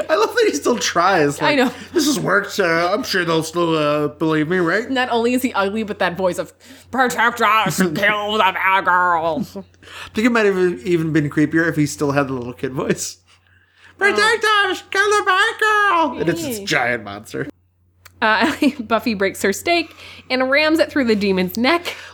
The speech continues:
Speaker 1: A lot of giant steak in this season.
Speaker 2: Did I get it?
Speaker 1: <laughs>
Speaker 2: Yeah, I, I don't know why I like this better than Fate's giant steak. The, just,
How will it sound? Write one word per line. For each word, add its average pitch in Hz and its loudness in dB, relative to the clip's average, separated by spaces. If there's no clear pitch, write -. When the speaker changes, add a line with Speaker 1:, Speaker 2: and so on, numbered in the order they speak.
Speaker 1:
A 180 0
lot 240 2
of 240 0
giant 165 0
steak 190 0
in 156 2
this 123 -2
season. 113 -4
Speaker 2:
Did 233 -4
I 226 0
get 294 0
it? - -4
Speaker 1:
<laughs> - -8
Speaker 2:
Yeah, - -2
I, 339 -2
I 294 0
don't 453 0
know 392 -2
why 302 0
I 302 0
like 277 -4
this 277 -6
better 240 -2
than 226 -2
Fate's 202 -8
giant 247 -4
steak. 254 -4
The, 285 0
just, - -8